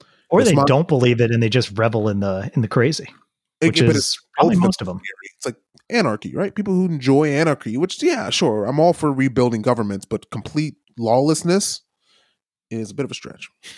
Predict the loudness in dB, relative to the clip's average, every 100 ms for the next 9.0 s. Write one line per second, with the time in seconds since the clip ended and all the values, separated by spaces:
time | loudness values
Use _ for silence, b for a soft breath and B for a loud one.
0 | B B _ _ _ _ -8 -8 _ _
1 | -12 -12 -10 -14 -20 _ _ _ _ _
2 | _ _ _ 0 2 2 -2 _ _ b
3 | b _ -8 -2 2 2 2 0 0 _
4 | _ _ _ _ _ _ _ _ _ _
5 | -10 -8 0 2 4 4 2 -2 -6 -2
6 | 0 0 0 0 -2 -2 -2 -2 -4 -4
7 | -4 -6 B B B B _ -4 0 2
8 | 0 -2 -2 -2 2 0 0 -4 -8 -12